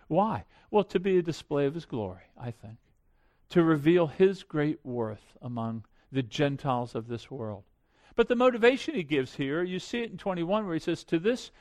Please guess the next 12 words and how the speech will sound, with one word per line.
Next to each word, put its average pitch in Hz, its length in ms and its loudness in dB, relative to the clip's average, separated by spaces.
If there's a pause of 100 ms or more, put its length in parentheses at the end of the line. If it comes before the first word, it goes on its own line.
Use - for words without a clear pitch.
(100)
you've 180 220 -2
been 180 160 0
called, 190 360 0
for - 140 -6
Christ - 720 -2 (260)
suffered 165 600 -2
for 156 180 0
us." 98 300 -4 (320)
So 254 120 0
the 220 120 2
first - 360 0
reason, 190 720 2